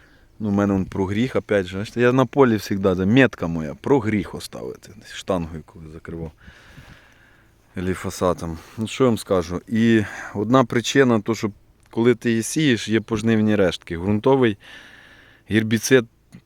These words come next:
ну, він не спрацює, його вносити не можна. Можна спрацювати тільки гліфосатом.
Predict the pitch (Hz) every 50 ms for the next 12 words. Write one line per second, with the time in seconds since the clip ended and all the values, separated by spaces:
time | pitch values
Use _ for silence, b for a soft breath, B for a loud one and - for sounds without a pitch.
0 | _ _ - 156 160 147 131 113 123 131 131 127 123 - - - 127 123 117 -
1 | - 151 147 123 104 98 98 98 107 107 98 104 110 113 104 - - - 92 85
2 | 85 82 82 80 78 78 85 90 104 123 127 127 123 113 - - 104 92 - -
3 | 107 107 104 - - 92 - 98 90 95 92 90 92 92 - - 87 - - -
4 | 73 71 - -